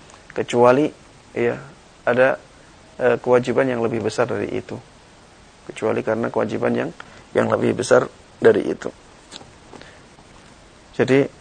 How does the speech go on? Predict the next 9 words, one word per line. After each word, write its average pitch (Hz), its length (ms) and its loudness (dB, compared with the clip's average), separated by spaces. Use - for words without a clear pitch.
eh, 113 480 6
intinya 123 480 0
tergantung 143 1000 4
pendapat 123 500 0
seseorang 127 840 2
dalam 120 240 0
masalah 117 340 -4
cadar 113 380 -4
ini. 110 180 -6